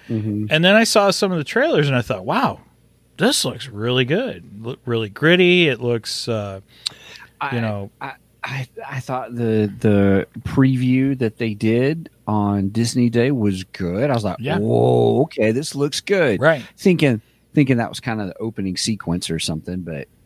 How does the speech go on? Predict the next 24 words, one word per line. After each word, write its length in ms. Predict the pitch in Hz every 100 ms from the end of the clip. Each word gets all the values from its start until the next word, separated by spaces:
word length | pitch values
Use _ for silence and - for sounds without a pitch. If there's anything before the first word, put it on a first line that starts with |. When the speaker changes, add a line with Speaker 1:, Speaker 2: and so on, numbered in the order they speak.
| _ _ _
Speaker 1:
'cause 140 | - 123
I 100 | 139
was 160 | 139
like, 220 | 117 107 98
"Oh, 260 | 156 156 147
surely 360 | - 196 170
they're 140 | 135 123
not 100 | 117
gonna 100 | 120
show 200 | - 120
something 400 | - 110 107 101
later 240 | 107 101
on 180 | 110 110
in 80 | 92
the 100 | 87
show. 320 | - 87 92
This 220 | 123 -
must 180 | 139 -
be 100 | 131
the 100 | 104
first 300 | - 120 -
episode." 600 | - 127 - 104 82 71 - - _ -
Speaker 2:
<laughs> 680 | - - - - 170 185 226
Speaker 1:
Surprise! 1800 | - 202 - - - - - 247 277 233 220 214 214 214 208 - -